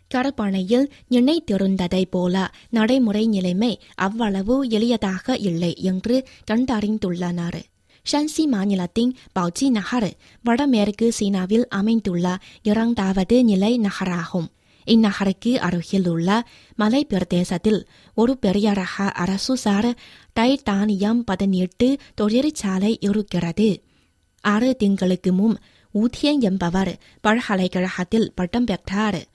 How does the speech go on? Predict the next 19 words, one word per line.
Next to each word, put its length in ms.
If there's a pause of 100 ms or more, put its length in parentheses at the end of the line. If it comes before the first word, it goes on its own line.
(240)
அவர் 320 (120)
முன்பு 400 (400)
இத்தொழிற்சாலையில் 1120
வேலை 380
செய்தவர். 580 (1000)
தேர்வு 360
மூலம் 480
அவர் 320 (280)
தியன்ஜின் 440
மாநகரிலுள்ள 760 (360)
ஒரு 280
பல்கலைக்கழகத்தில் 1160
சேர்ந்து 540 (380)
கல்வி 400
பயின்றார். 680 (520)
தற்போது 540 (160)
அவர் 360 (300)
இத்தொழிற்சாலைக்கு 1000
திரும்பி 460